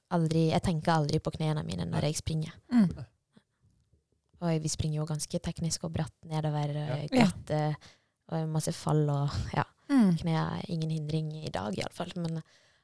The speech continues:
Speaker 1: kan jo være det blir en protese <laughs> eller to en gang. <laughs> Må ta den, den, eh, sorg når den kommer.
Speaker 3: Ikke sant?
Speaker 2: Hva var det siste skaden du hadde da?
Speaker 3: Som
Speaker 1: Hva
Speaker 3: løper?
Speaker 2: Som løper,
Speaker 1: Som
Speaker 2: ja.
Speaker 1: løper, eh, som hindrer meg i å springe.
Speaker 2: Ja.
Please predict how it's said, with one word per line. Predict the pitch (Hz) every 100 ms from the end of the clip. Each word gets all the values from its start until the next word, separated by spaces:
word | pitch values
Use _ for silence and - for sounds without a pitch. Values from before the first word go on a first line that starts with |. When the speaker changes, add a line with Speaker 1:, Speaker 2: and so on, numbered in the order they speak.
| _
Speaker 1:
kan | 170
jo | 160
være | 156
det | 156
blir | 160 160
en | 160
protese | 175 160 156 -
<laughs> | - 180
eller | 160
to | - 160
en | - 175
gang. | 156 160
<laughs> | 180 175 165 165 226 - 370 -
Må | 185
ta | 196 190
den, | 208 196 - - - - 269 -
den, | 180 175
eh, | 175 165
sorg | - 165 160 -
når | 165
den | 160 160
kommer. | - 165 214
Speaker 3:
Ikke | -
sant? | - 190 - - - - - _ _
Speaker 2:
Hva | 147 147
var | 147
det |
siste | 147 131 120
skaden | - 110
du | 104
hadde | 104 104
da? | 117 - _ _ _ _ _ - - _
Speaker 3:
Som | - 190
Speaker 1:
Hva | 180 165
Speaker 3:
løper? | 185 190 - _
Speaker 2:
Som | 127
løper, | 113 110
Speaker 1:
Som | 110 175 165
Speaker 2:
ja. | 165
Speaker 1:
løper, | - 185 - -
eh, | 165 156
som | 160 160 156 - _ -
hindrer | - 156 151
meg | 151 147
i | 143 156
å |
springe. | 147 - 101 92 - _ -
Speaker 2:
Ja. | 110